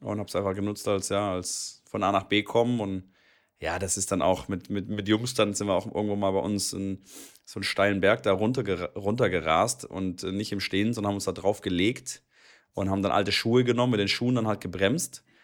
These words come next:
unten dann raus, in den Bus eingestiegen und wieder hochgefahren. Ey, das war auch, aber nichts, nichts, nichts gravierend Großes passiert, aber es war schon richtig lustig auf jeden Fall.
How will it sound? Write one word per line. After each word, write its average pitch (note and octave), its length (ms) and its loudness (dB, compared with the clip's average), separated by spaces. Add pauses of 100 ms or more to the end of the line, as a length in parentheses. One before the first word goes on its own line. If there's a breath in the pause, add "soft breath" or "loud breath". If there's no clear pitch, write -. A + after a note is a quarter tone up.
(200 soft breath)
unten A#2 300 2
dann G#2 140 6
raus, G2+ 320 6
in A2 140 2
den G2+ 40 -2
Bus C#3 220 0
eingestiegen C#3 580 0
und B2 100 4
wieder G2+ 160 6
hochgefahren. A2 720 2 (440 loud breath)
Ey, F#2 320 2
das F#2+ 200 0
war F#2+ 120 6
auch, G2 220 6
aber F#2 440 6 (1040)
nichts, B2+ 400 0
nichts, C#3 360 0
nichts C3+ 260 0
gravierend B2+ 420 4
Großes C3 320 4
passiert, C3+ 380 2
aber G#2+ 100 6
es F#2 140 0
war G2+ 40 0
schon F#2+ 200 -4
richtig F#2 260 -8
lustig F2 320 -8
auf D#2 80 -6
jeden D#2 140 -8
Fall. D#2+ 220 -14